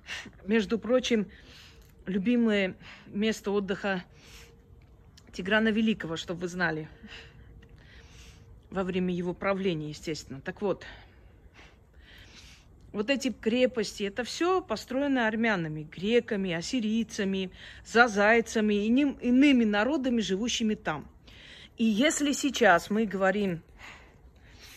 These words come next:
что это чужое, я вам скажу, что, между прочим, армяне, которые остались там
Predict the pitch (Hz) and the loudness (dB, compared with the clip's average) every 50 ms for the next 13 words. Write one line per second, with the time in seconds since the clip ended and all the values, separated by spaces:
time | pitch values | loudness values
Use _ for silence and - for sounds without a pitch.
0 | - - - - - - - - - - - - - - - - - - - - | -20 -20 -20 -20 -20 -20 -20 -20 -20 -20 -20 -20 -20 -20 -20 -20 -20 -16 -14 -8
1 | - 208 208 208 - 202 - - 240 233 - 262 330 359 349 311 233 196 175 165 | -6 -6 -4 -4 -4 -6 -4 -2 -2 -2 0 2 2 4 4 4 2 2 0 0
2 | 160 196 226 240 254 247 233 - - 254 247 254 233 - 226 190 196 208 196 185 | -2 -2 0 0 0 -2 -2 -4 -4 -4 -4 -4 -6 -6 -6 -4 -4 -4 -6 -6
3 | 202 196 - 226 202 - 196 190 190 185 190 233 285 320 311 240 - 196 - - | -8 -8 -8 -8 -6 -6 -4 -4 -4 -2 0 0 0 0 -2 -4 -6 -8 -8 -6
4 | 175 175 170 - - 254 302 320 277 - - - 180 170 160 165 | -6 -6 -6 -4 -4 -4 -2 -2 -4 -6 -4 -4 -4 -4 -4 -8